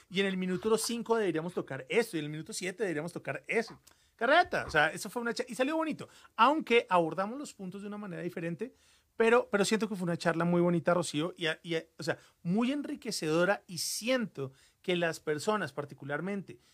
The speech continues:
con necesidades comerciales, con necesidades comerciales em, enfocadas a tecnología han encontrado una muy buena guía en tus palabras y en tus procesos. Entonces, en ese orden de ideas, quería preguntarte ya,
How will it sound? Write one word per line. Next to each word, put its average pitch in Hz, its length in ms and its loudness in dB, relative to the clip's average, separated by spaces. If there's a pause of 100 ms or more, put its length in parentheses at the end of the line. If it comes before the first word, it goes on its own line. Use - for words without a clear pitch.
(240)
con 190 220 0
necesidades 175 680 -2
comerciales, 160 720 -2
con 151 120 -12
necesidades 147 540 -6
comerciales 165 840 -6 (460)
em, 175 640 0
enfocadas 170 520 0
a 185 60 -2
tecnología 180 720 0
han 170 140 2
encontrado 165 500 -6
una 143 160 -6
muy 180 320 -2
buena 196 220 -2
guía 165 400 -6 (400)
en 185 180 0
tus - 180 -6
palabras 139 520 0
y 160 40 -4
en 147 60 -6
tus 131 160 -10
procesos. - 560 -12 (300)
Entonces, 202 300 0
en 202 120 0
ese 240 200 -2
orden 262 260 -2
de 269 100 -10
ideas, 165 340 -2
quería 147 220 -6
preguntarte 151 500 -8
ya, 151 160 -4